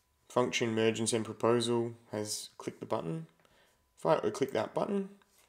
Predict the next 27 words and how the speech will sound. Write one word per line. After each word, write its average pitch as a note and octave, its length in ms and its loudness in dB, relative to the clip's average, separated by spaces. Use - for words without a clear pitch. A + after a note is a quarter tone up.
it's - 180 -8
now C3 140 2
gonna A#2 180 0
open A#2+ 340 0
up G2 360 -4
my G#2 140 -2
C - 320 2
R G#2 200 2
M, E3 360 0
go G#2 140 4
directly G#2+ 640 0
through G#2+ 480 0
to G#2+ 340 0
the F#2+ 80 -2
log C3 320 0
record, D#3+ 460 2
and G#2 160 -6
from G2+ 180 -4
here, B2+ 420 0
I'll G2+ 120 -2
be G2+ 100 0
able F#2+ 140 4
to G2 180 2
do G#2+ 360 4
a A#2 60 0
bit A2+ 180 -4
more G#2 260 -6